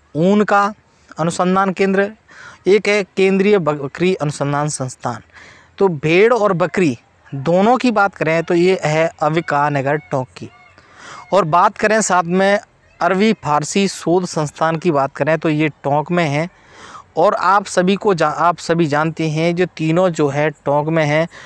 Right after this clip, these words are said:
और टोंक में कहा जाता है, टोंक को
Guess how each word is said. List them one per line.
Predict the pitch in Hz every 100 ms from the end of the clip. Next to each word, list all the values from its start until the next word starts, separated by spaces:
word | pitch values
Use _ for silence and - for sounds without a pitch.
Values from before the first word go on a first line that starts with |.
| - - -
और | 160 -
टोंक | 175 190 185
में | 196 202
कहा | 160 156 147
जाता | 147 147 -
है, | 151 156 165
टोंक | - 156 151 -
को | 160 170 170